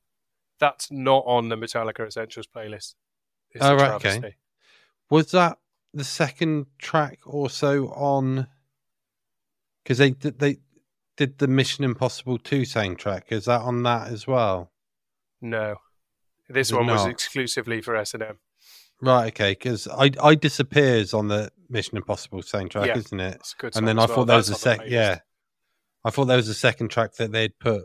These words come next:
Speaker 2: but maybe not. Right, Mike, what band or artist makes you dance around the kitchen like a bit of a dickhead?
Speaker 1: I could pick any of the ones that I've gone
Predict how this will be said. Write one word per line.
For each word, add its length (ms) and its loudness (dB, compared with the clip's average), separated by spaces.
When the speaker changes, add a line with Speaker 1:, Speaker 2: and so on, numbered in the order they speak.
Speaker 2:
but 240 -8
maybe 300 -4
not. 280 -8
Right, 320 8
Mike, 400 4
what 180 4
band 240 8
or 80 8
artist 340 6
makes 160 2
you 60 -2
dance 300 2
around 180 0
the 60 -2
kitchen 360 -2
like 140 -2
a 40 2
bit 140 -4
of 80 -6
a 60 -2
dickhead? 460 0
Speaker 1:
I 80 -4
could 200 -4
pick 220 4
any 240 4
of 80 2
the 80 0
ones 240 -2
that 80 -6
I've 140 -2
gone 240 -2